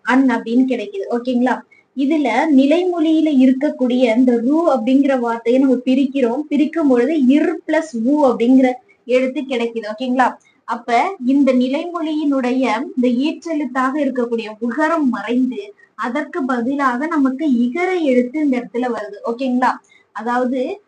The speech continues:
இடை உகரம் ஈயாதல் அப்படின்னு கொடுத்திருக்காங்க. ஓகேங்களா? இடை உகரமானது மறைந்து நமக்கு இ-, இதற்கு பதிலாக ஈ அப்படிங்கிற வார்த்தை வந்துட்டு வருது. ஓகேங்களா? அப்ப இர் பிளஸ் ஈ அப்படிங்கிறது பெரி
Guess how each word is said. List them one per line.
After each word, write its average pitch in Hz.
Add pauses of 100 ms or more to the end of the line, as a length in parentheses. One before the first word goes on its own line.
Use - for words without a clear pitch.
(340)
இடை 311
உகரம் 285 (140)
ஈயாதல் 285
அப்படின்னு 220
கொடுத்திருக்காங்க. 220
ஓகேங்களா? 247 (240)
இடை 285
உகரமானது 262 (300)
மறைந்து 240
நமக்கு 254
இ-, 233
இதற்கு 254
பதிலாக 240 (680)
ஈ 339
அப்படிங்கிற 269
வார்த்தை 226
வந்துட்டு 202
வருது. 202
ஓகேங்களா? 233 (160)
அப்ப 233 (600)
இர் 320 (160)
பிளஸ் 330 (200)
ஈ 277
அப்படிங்கிறது 226 (480)
பெரி 311